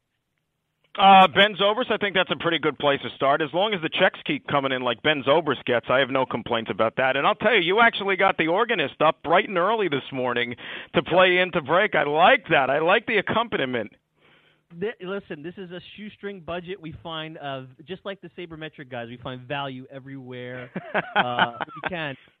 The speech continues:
Speaker 2: Now, this is, listen, this is a baseball show. You just, literally just got off the air, so we're recording this a couple of minutes after your show on Mad Dog Radio. Are you tired
Speaker 1: Yeah.
Speaker 2: talking N B A? Are you ready to talk some baseball, or, uh, or you wanna talk about LeBron being better than M J and, and the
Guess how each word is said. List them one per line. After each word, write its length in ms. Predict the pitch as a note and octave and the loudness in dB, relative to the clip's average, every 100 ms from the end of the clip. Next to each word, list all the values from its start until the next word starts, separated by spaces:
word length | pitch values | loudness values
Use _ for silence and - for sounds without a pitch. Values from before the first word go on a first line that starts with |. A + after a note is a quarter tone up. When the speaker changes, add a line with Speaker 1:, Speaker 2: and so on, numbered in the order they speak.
| _ - | _ -10
Speaker 2:
Now, 180 | C4 B3 B3+ | -8 -8 -12
this 80 | D4+ | -16
is, 180 | E4+ C#4+ _ | -14 -18 _
listen, 240 | G#3+ - | -18 -16
this 120 | C#3+ G3 | -20 -18
is 160 | B3+ | -14
a 40 | A#3+ | -10
baseball 400 | G#3+ G#3+ - F#3+ | -8 -10 -12 -14
show. 120 | F3 | -12
You 160 | E3+ | -14
just, 320 | D3+ C3+ G3 - D#3+ | -14 -12 -12 -12 -20
literally 440 | D3+ G3+ G3 C#3+ | -12 -10 -10 -12
just 200 | B2 B2+ | -16 -18
got 160 | B2 B2+ | -16 -14
off 140 | C3 - | -14 -14
the 180 | B2 A#2 | -14 -12
air, 160 | A#2 A#2+ | -14 -14
so 100 | B2 | -14
we're 140 | A#2 | -12
recording 500 | A#2+ A#2 - C3 B2 | -12 -12 -8 -6 -6
this 160 | A#2 A#2 A#2 | -10 -14 -14
a 40 | A#2 | -12
couple 300 | - B2 B2+ | -12 -10 -10
of 60 | |
minutes 320 | A#2 A#2 A#2 A#2+ | -8 -10 -10 -12
after 200 | A2+ A#2 | -12 -12
your 100 | A2+ - | -12 -10
show 160 | A#2+ A2+ | -8 -6
on 180 | A2 A2+ | -8 -8
Mad 200 | A2+ A2+ | -8 -6
Dog 180 | A2+ | -6
Radio. 360 | A2+ A#2 A#2+ B2 B2 _ _ | -6 -6 -6 -6 -8 _ _
Are 80 | F#3 | -6
you 140 | F#3+ | -6
tired 380 | F#3+ - F3 G#3 | -8 -8 -6 -6
Speaker 1:
Yeah. 100 | G#3 | 0
Speaker 2:
talking 140 | G#3+ F#3+ | 0 -2
N 100 | G3+ | -8
B 140 | F#3+ | -8
A? 100 | G3 | -8
Are 60 | E3+ | -8
you 160 | D3+ | -10
ready 240 | D3 F3 F3+ | -10 -10 -10
to 80 | |
talk 220 | E3+ F3 - | -12 -12 -10
some 120 | F3+ | -12
baseball, 600 | E3 F3+ - F#3+ F3+ F3+ | -10 -10 -10 -8 -6 -4
or, 260 | D3+ C#3 C3 | -6 -6 -6
uh, 220 | B2+ B2 B2 _ _ | -8 -8 -12 _ _
or 80 | D#3 | -8
you 120 | D#3 | -6
wanna 180 | D#3+ D#3 | -6 -6
talk 200 | - D#3 | -6 -6
about 260 | D3 D3 | -6 -6
LeBron 600 | C#3 C3 B2+ D3+ D3+ D3 | -8 -10 -8 -6 -6 -6
being 220 | C#3 C#3 B2 | -8 -12 -10
better 200 | B2+ B2 | -10 -8
than 80 | |
M 200 | B2 C3+ B2 | -10 -12 -12
J 340 | B2 B2 A#2+ | -12 -10 -12
and, 220 | A#2 A#2 A#2 | -12 -14 -16
and 200 | A#2 | -16
the 60 | A#2 | -14